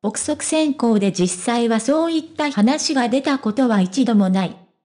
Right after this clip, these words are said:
平野は仕事の合間を縫って英会話の習得に励んでおり、最初に目を向ける先は韓国ではなく、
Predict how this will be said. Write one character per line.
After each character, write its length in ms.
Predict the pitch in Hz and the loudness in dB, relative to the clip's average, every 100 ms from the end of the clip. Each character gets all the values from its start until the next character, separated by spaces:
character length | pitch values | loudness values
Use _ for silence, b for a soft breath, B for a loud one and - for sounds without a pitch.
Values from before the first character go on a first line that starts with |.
| _ | _
平 360 | - 277 277 269 | 0 4 4 4
野 40 | |
は 260 | 233 226 226 | 2 0 -4
仕 180 | - 240 | -4 0
事 260 | 302 311 | 0 0
の 140 | 311 277 | 0 2
合 160 | 277 | 2
間 220 | 277 277 262 | 4 4 4
を 40 | |
縫 180 | 240 277 | 4 2
っ 20 | |
て 340 | 269 175 175 - | 0 -4 -4 -2
英 200 | 269 320 | -2 0
会 300 | 320 330 294 | -2 0 0
話 160 | 285 | 2
の 140 | 202 180 | 2 2
習 360 | - 294 320 | 0 2 2
得 320 | 320 285 269 | 0 -2 4
に 160 | 262 262 | 6 6
励 360 | 226 254 294 269 | 4 0 4 4
ん 40 | |
で 140 | 269 254 | 4 4
お 100 | 208 | 2
り、 380 | 185 190 - _ | 0 -4 -10 _
最 280 | - 302 | -4 -2
初 200 | 320 226 | -2 0
に 160 | 233 302 | 2 2
目 160 | 294 285 | 2 2
を 80 | |
向 140 | 208 190 | 4 2
け 180 | 196 277 | 2 2
る 140 | 262 | 2
先 340 | - 190 220 | -2 -6 -2
は 240 | 196 190 190 | 0 -2 -4
韓 240 | - 349 339 | -4 -2 0
国 320 | 269 262 226 | -2 0 0
で 100 | 220 | 2
は 160 | 208 196 | 2 2
な 180 | 240 | 2
く、 380 | 247 202 190 - | 0 -2 -2 -6